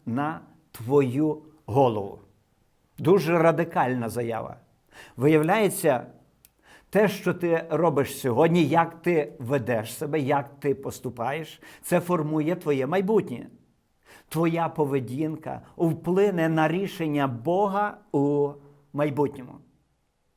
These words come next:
Є дуже, е, текст трагічний і разом з тим цікавий, це Книга Суддів один сім. Один з царів на ім'я Адонібезек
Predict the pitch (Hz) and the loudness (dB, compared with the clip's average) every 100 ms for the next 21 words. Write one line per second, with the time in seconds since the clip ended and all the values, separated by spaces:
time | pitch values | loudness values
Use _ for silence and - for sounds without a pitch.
0 | _ _ _ _ 127 160 165 185 160 165 | _ _ _ _ -4 -2 2 0 2 2
1 | 160 - 131 127 123 120 113 110 - _ | 2 -2 -2 0 2 0 -2 -8 -18 _
2 | _ 175 147 - - _ _ _ _ _ | _ -4 -4 -8 -18 _ _ _ _ _
3 | - 147 139 196 196 - 139 123 110 - | -4 -2 -2 -4 -8 -8 -6 -6 -10 -14
4 | - 120 123 120 113 113 - _ 127 135 | -10 -4 -4 -2 -4 -8 -18 _ -6 -4
5 | 143 127 - 135 127 135 127 180 165 143 | -4 -6 -4 -4 -4 -8 -2 0 2 0
6 | 143 139 131 117 - - - 139 147 135 | 2 2 2 0 -6 -20 -6 0 0 0
7 | 143 - 190 170 151 - 151 139 156 151 | -2 0 -2 0 -2 0 0 2 0 -2
8 | - 160 131 101 - _ _ _ _ _ | -4 -4 -4 -6 -14 _ _ _ _ _
9 | _ _ _ _ _ _ - - _ - | _ _ _ _ _ _ -20 -20 _ -20
10 | _ _ _ _ _ _ 185 202 277 - | _ _ _ _ _ _ 4 4 2 -2
11 | - 202 151 160 160 - 143 170 175 180 | 0 2 4 0 -2 -6 0 2 2 0
12 | 170 156 156 160 143 135 123 139 | 0 2 2 2 0 -2 -4 -8